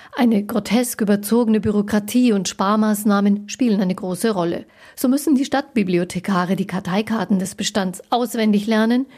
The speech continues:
denn im Zuge von Sparmaßnahmen sollte der Zettelkatalog abgeschafft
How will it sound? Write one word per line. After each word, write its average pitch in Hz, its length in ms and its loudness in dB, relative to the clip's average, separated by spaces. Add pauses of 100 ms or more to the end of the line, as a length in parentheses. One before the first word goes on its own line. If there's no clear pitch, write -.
(340)
denn 214 260 2
im 220 240 2
Zuge 226 260 2
von 185 220 -2
Sparmaßnahmen 202 1300 0
sollte 190 260 -2
der - 180 -6
Zettelkatalog 202 760 -2
abgeschafft 226 600 -2